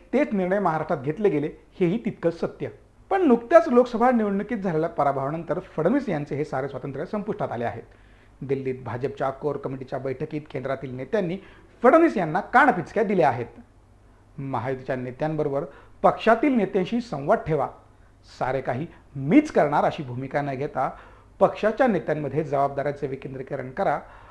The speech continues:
अशा शब्दात त्यांची कानउघडणी केल्याची माहिती समोर येत आहे. त्यामुळे फडणवीस हे आता दात काढलेले वाघ झाले आहेत का, असा सवाल विचारला जातोय. नेमके आणखी काय काय सांगितलं, या बैठकीत काय काय घडलं, त्याच गोष्टी या व्हिडिओमध्ये आपण पाहूयात.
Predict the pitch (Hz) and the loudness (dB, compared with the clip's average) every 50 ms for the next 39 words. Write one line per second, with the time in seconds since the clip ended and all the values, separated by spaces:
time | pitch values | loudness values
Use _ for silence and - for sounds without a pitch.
0 | - - - 143 151 - - 165 151 - - - 208 202 170 147 143 147 - - | -18 -10 -6 -6 -6 -4 -4 -4 -4 -4 -2 0 2 2 2 2 0 0 0 -2
1 | - - 165 143 143 - - 165 - - - 156 165 208 202 180 151 143 135 151 | -6 -6 -6 -6 -6 -8 -12 -16 -12 -6 -2 0 0 0 0 0 -2 -2 -4 -6
2 | 147 - 139 139 131 127 - 151 139 139 131 117 123 123 143 127 - - 226 202 | -8 -8 -8 -8 -8 -10 -10 -10 -10 -8 -8 -8 -8 -8 -10 -8 -2 2 2 2
3 | 170 151 135 - - 117 113 110 - - - - - - - - - - - - | 2 2 -2 -2 -6 -8 -8 -10 -14 -18 -20 -20 -20 -20 -20 -20 -20 -20 -20 -20
4 | - - - 277 311 330 349 349 339 - - 202 196 226 220 214 247 240 - - | -2 2 4 4 6 6 4 2 2 2 4 4 6 6 6 4 2 -2 -4 -10
5 | - - - 294 294 269 196 170 165 170 175 - - 208 190 185 185 196 196 180 | -4 2 2 4 4 4 4 4 4 2 2 0 0 0 0 2 2 2 2 4
6 | 175 175 170 147 123 120 107 110 139 185 185 175 170 170 - 160 156 - - - | 2 2 2 -2 -6 -8 -6 -2 0 0 2 2 0 0 -2 -4 -4 -4 -6 -16
7 | - - - - - - - 147 - - - 131 135 156 190 190 - - 202 - | -20 -20 -20 -20 -14 -10 -10 -10 -8 -6 -4 -2 -2 -2 -2 -4 -8 -10 -8 -4
8 | - 170 135 135 120 120 113 - 123 120 - - - - - - - 143 143 139 | -2 -2 -2 -2 -4 -6 -8 -10 -12 -14 -16 -18 -20 -20 -18 -10 -8 -6 -6 -6
9 | 139 - 135 123 127 117 - 139 - - 120 - - 208 226 - - 220 220 202 | -6 -6 -6 -6 -6 -8 -10 -10 -6 -4 -4 -2 0 0 0 2 2 0 0 0
10 | 180 185 190 180 180 180 180 - - - - 185 170 151 156 156 156 165 - - | 0 0 0 0 0 -2 -4 -10 -16 -4 -2 0 4 6 6 6 6 2 -4 -8
11 | 160 - - - 123 143 - 220 233 208 180 170 143 151 175 - - - - - | -10 -8 -6 -4 -4 -2 2 2 4 4 4 2 0 -2 -4 -6 -10 -18 -20 -20
12 | - - 320 285 262 190 190 170 180 - - 170 151 143 151 151 151 143 127 131 | 0 6 6 8 8 6 4 0 0 0 2 2 2 4 2 2 0 0 0 -2
13 | 135 131 - 202 180 165 175 143 135 127 110 | -2 -2 -2 -4 -2 0 0 0 0 -2 -4